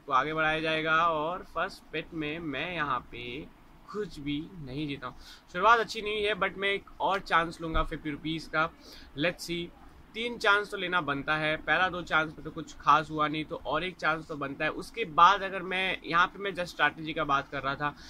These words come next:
कि पहला तीन round देख लिया, पचास रुपये में हार चुका हूँ। तो यहाँ पे मैं क्या करूँगा, थोड़ा सा bet को रे-, जो raise की जगह है ना, मैं उसको कम कर दूँगा। मतलब पचास रुपये है, फिलहाल तीसरा बेट में अगर हारता हूँ तो, आ,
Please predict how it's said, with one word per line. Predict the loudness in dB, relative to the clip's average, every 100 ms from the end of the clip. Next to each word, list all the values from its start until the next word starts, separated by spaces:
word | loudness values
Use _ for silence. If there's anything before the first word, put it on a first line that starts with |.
| -18 -14
कि | -4
पहला | 0 2
तीन | 2 0
round | 0 0
देख | -2
लिया, | -2 -2
पचास | 0 0 0
रुपये | -6
में | -4 0
हार | 4 2
चुका | 2 -2 0
हूँ। | -2 -8 -14 -16 -10
तो |
यहाँ | -6 -2 2 2
पे | 2
मैं | -2 0
क्या | 2
करूँगा, | 2 -2 -4 -4
थोड़ा | -2 -2
सा | -2
bet | -4 -6
को | -6 -8
रे-, | -4 -4 -4 -12
जो | -10 -4
raise | -2 -2 -4
की | -6
जगह | -4
है | -4
ना, | -4
मैं | -8
उसको | -10 -8
कम | -2 -2 0
कर | -4
दूँगा। | -6 -8 -8
मतलब | -8 -10
पचास | -6 0 0 -2
रुपये | -6 -4
है, | -6 -12 -18 -20 -18 -18 -4
फिलहाल | 2 4 2 -2 -8 -10 -10 -10 -8
तीसरा | -8 -6 -4
बेट | -4
में | -4 -4
अगर | 0
हारता | 2 0 -2
हूँ | -6
तो, | -8 -10 -12 -20 -20 -20 -20 -20 -20 -12
आ, | -8 -8